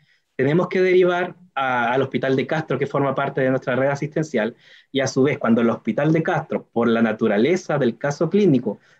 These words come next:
no puede resolver, tiene que articular con Hospital de Puerto Montt, Hospital de Valdivia, Hospital de Santiago,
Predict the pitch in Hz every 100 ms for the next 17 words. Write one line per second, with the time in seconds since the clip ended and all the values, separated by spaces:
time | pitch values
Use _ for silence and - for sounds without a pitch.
0 | - 113 139 - 160 202 208 202 190 180
1 | 208 220 _ _ _ _ 160 196 - 143
2 | 135 127 135 165 - - 160 180 131 123
3 | 131 123 127 117 113 - 110 139 160 147
4 | 120 - 107 123 123 113 104 107 180 180
5 | 151 135 123 120 127 123 - 110 - 160
6 | 170 165